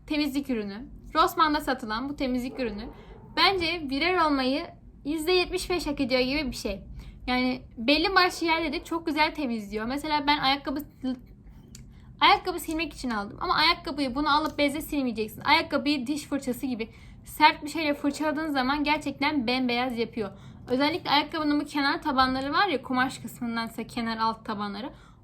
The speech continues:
Oraları çok güzel temizliyor. Bence işte dediğim gibi yüzde yetmiş beş viral olmayı hak ediyor. Ve son ürünümüz galiba. Daha varsa da ikinci videosunu çektiğim zaman koyarım. Esklem'in bu pudrası.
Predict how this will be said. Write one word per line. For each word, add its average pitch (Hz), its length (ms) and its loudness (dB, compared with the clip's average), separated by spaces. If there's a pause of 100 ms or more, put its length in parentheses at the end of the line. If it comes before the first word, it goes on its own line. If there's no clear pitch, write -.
(140)
Oraları 370 440 4
çok 339 240 0
güzel 302 280 2
temizliyor. 254 480 0
Bence 269 300 -2
işte 247 200 -8
dediğim 254 220 0
gibi 220 180 -4
yüzde 233 180 -2
yetmiş - 240 -12
beş 214 140 -8
viral 220 220 -4
olmayı 214 200 -6
hak 208 120 -8
ediyor. 214 260 -10 (400)
Ve 427 180 2
son 403 140 2
ürünümüz 247 400 0
galiba. 220 560 0 (360)
Daha 285 200 4
varsa 294 340 4
da 285 300 6 (200)
ikinci 262 500 -2 (240)
videosunu 247 420 0
çektiğim 247 380 -4
zaman 226 280 -4
koyarım. 196 380 -10 (1120)
Esklem'in 330 540 0
bu 359 140 -2
pudrası. 220 560 -4